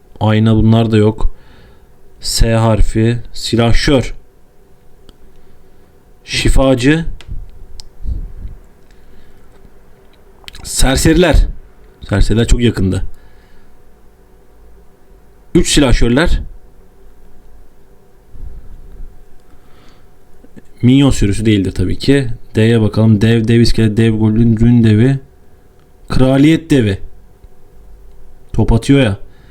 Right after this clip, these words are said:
Domuzcuklar olmaz, deprem olmaz. Bunların hiçbiri olmaz.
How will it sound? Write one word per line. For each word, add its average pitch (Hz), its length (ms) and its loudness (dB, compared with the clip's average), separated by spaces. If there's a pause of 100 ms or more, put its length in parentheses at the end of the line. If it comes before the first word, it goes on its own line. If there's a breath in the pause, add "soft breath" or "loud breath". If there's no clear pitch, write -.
(840 soft breath)
Domuzcuklar 107 480 -2
olmaz, 110 360 2
deprem 110 360 2
olmaz. 113 680 0
Bunların 117 300 2
hiçbiri 123 260 0
olmaz. 127 520 0